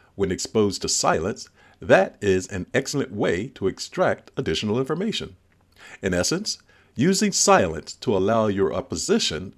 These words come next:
to present confidential information at his pace may permit him to do so more freely. Uncovering hidden information, when to use it.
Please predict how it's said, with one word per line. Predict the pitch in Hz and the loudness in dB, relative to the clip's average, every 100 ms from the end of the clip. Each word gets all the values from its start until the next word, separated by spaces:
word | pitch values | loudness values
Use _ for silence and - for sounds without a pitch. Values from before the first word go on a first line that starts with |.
| - | -8
to | 117 | -6
present | 95 87 101 95 - | -4 -2 0 -2 -6
confidential | 110 92 87 95 90 92 | -6 -6 -4 -4 -2 -4
information | 90 85 90 90 85 - | -2 -2 -2 -2 -6 -6
at | 98 85 - _ _ | -4 -4 -8 _ _
his | 208 262 | 2 2
pace | - 85 82 - _ _ - | -2 -4 -4 -8 _ _ -2
may | 135 | 0
permit | 175 - 107 - - - | 0 -2 -2 -2 -8 -4
him | 202 170 95 165 _ _ | 0 2 0 -6 _ _
to | 98 | -4
do | 85 233 | 2 2
so | 226 80 95 - | 2 0 -2 -8
more | 95 127 | -4 -2
freely. | 165 247 233 - - _ _ _ _ _ _ _ _ _ _ _ _ _ _ _ _ _ | -2 -4 -4 -6 -12 _ _ _ _ _ _ _ _ _ _ _ _ _ _ _ _ _
Uncovering | 110 104 - 165 170 170 165 - | -4 -2 -2 -2 0 -4 -6 -4
hidden | 117 107 | -2 0
information, | 101 - 92 117 - 82 - _ _ _ - | -2 0 0 0 -2 -10 -16 _ _ _ -8
when | 87 80 80 - - | -4 -4 -8 -16 -12
to | - | -6
use | 73 190 - | -2 -2 -2
it. | - - | -6 -10